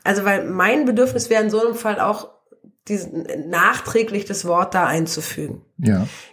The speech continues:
Speaker 1: Ich weiß aber, dass du ein absoluter, also, dass du jetzt nicht ein Animationsfetischist bist, um es mal so rum zu sagen.
Speaker 2: Ja, aber auch hier kommt es wie immer drauf an. Man muss sich überlegen, was möchte ich mit dieser Animation oder mit einer Folie, die sich vielleicht schrittweise aufbaut, was möchte ich damit erreichen?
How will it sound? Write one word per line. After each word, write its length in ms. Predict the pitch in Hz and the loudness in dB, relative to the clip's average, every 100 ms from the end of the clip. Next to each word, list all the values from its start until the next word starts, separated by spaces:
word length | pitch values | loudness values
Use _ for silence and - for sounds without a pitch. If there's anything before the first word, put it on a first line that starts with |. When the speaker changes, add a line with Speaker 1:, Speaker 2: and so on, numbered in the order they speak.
| _ _ - | _ _ -8
Speaker 1:
Ich 180 | 170 | -4
weiß 320 | 165 160 - - | 0 2 2 0
aber, 120 | - | 0
dass 180 | 226 220 | 2 0
du 140 | 226 | -2
ein 40 | 220 | -2
absoluter, 680 | - - 226 220 214 214 | -2 -2 -2 0 2 2
also, 120 | 190 190 | 2 0
dass 180 | 196 - | -2 -2
du 360 | 208 196 - - _ _ _ _ _ _ _ _ | -4 -6 -8 -18 _ _ _ _ _ _ _ _
jetzt 280 | 180 175 - | -4 -4 0
nicht 240 | 254 - | 0 0
ein 60 | - | 2
Animationsfetischist 1200 | 226 220 202 - 185 165 - 156 156 151 151 - - | 4 4 2 0 0 0 0 -2 -2 -2 -4 -6 -4
bist, 240 | 151 - | -4 -4
um 120 | 160 | -4
es 140 | 151 151 | -4 -4
mal 120 | 147 | -4
so 140 | 147 | -4
rum 200 | 143 139 | -6 -8
zu 140 | - 151 | -8 -8
sagen. 560 | 143 - 165 147 - 180 | -6 -6 -8 -12 -14 -2
Speaker 2:
Ja, 200 | 135 135 | 2 4
aber 80 | 131 | 4
auch 100 | - | 4
hier 160 | 143 | 2
kommt 200 | 139 147 | 4 2
es 200 | 135 135 | 0 -4
wie 80 | 135 | -2
immer 160 | 139 131 | 0 0
drauf 200 | 127 - | 0 0
an. 560 | 156 131 101 - 123 - _ _ | 2 2 2 -6 -18 -20 _ _
Man 140 | 151 | 2
muss 120 | 151 | 4
sich 100 | 170 | 4
überlegen, 380 | 143 131 156 160 | 4 6 6 4
was 140 | 139 156 | 4 2
möchte 220 | 147 160 | 0 0
ich 80 | 151 | 0
mit 100 | 139 | 2
dieser 180 | 127 | 2
Animation 640 | 139 127 113 - 147 143 117 | 2 2 2 2 4 6 4
oder 140 | 110 | 2
mit 180 | 123 - | 0 -2
einer 280 | 117 113 104 | -2 0 -2
Folie, 400 | - 139 139 123 | 2 4 4 2
die 80 | |
sich 160 | 110 113 | 0 -4
vielleicht 340 | 120 110 - | -4 -6 -4
schrittweise 640 | - 151 147 117 123 113 - | -2 0 2 2 4 4 2
aufbaut, 540 | 135 139 110 98 101 | 2 2 0 0 -4
was 140 | 110 - | -8 -2
möchte 200 | 131 131 | 0 0
ich 60 | - | -4
damit 180 | 110 - | -4 -4
erreichen? 480 | 98 104 104 107 | -2 -2 0 -4